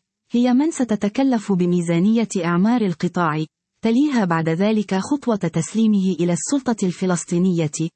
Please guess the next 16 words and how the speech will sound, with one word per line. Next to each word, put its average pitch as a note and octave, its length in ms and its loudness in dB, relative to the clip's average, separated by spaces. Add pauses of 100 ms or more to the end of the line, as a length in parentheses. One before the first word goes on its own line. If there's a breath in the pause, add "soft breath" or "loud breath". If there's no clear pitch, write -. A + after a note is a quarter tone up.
(260)
من G3+ 160 2
أجل C4+ 380 2
تجنب G#3 500 2
تكرار G3+ 540 -2
سيناريو G3+ 500 0
سنة F#3 360 0 (200)
ألفان G#3+ 480 0
وسبعة، E3+ 560 0 (360)
حين A3 340 0
فقدت B3+ 520 -2
السلطات G3+ 640 -2
الفلسطينية F3+ 880 0 (100)
سلطتها F#3 720 0
وسيطرتها G3+ 840 0
على E3 240 2
القطاع E3+ 600 -2